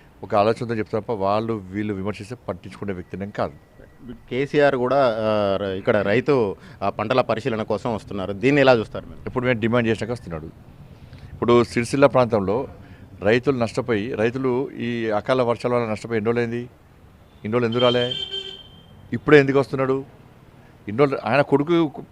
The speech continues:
Speaker 1: అసెంబ్లీ కాన్స్టిట్యుయెన్సీ కదా, ఎందుకు రాలే మరి? ఇప్పుడు ఎందుకు వస్తున్నాడు?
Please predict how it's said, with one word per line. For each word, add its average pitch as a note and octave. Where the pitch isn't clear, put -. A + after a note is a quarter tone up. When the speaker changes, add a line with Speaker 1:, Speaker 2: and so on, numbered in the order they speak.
Speaker 1:
అసెంబ్లీ D3
కాన్స్టిట్యుయెన్సీ A2
కదా, A2+
ఎందుకు C#3
రాలే D3+
మరి? D3
ఇప్పుడు C#3
ఎందుకు C#3+
వస్తున్నాడు? C#3+